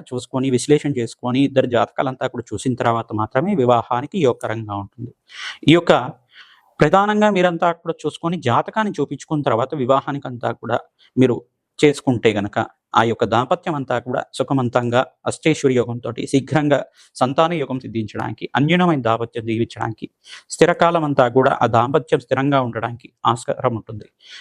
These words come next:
ప్రతినిత్యం కూడా మంగళగౌరి దేవి ఆరాధన చేసుకోవడం, సువాసిని అర్చన విధానం చేసుకోవడం, శివపార్వతుల కళ్యాణం ఆచరించడం,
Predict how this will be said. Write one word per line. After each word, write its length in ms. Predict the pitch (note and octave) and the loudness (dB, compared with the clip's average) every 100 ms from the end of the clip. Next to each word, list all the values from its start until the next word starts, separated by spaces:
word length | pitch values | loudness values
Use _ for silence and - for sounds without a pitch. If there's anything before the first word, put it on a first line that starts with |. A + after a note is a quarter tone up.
| - | -2
ప్రతినిత్యం 500 | B2 E3 E3+ F3 D3+ | 2 2 2 2 4
కూడా 220 | C#3 D3+ | 4 4
మంగళగౌరి 520 | C3 B2+ C#3+ D3 D3 | 2 2 2 4 2
దేవి 260 | C3 B2 B2 | 2 0 2
ఆరాధన 340 | A2 G#2+ A2+ A2 | 0 0 -4 -8
చేసుకోవడం, 380 | G#2+ - G#2 B2 | -10 -12 -12 -8
సువాసిని 460 | - C#3 D#3+ - E3 | 2 4 4 2 -2
అర్చన 260 | C3+ - | -2 0
విధానం 300 | B2+ A#2 A2+ | 0 2 0
చేసుకోవడం, 440 | A2 G#2 - G#2+ A#2 | -2 -4 -4 -6 -4
శివపార్వతుల 680 | - C3 D#3 F3 D#3+ D#3+ C3 | 2 2 4 2 0 -4 -8
కళ్యాణం 340 | - A#2 C3+ B2+ | -8 -10 -10 -8
ఆచరించడం, 540 | B2 A#2 A2 - - | -6 -6 -8 -8 -12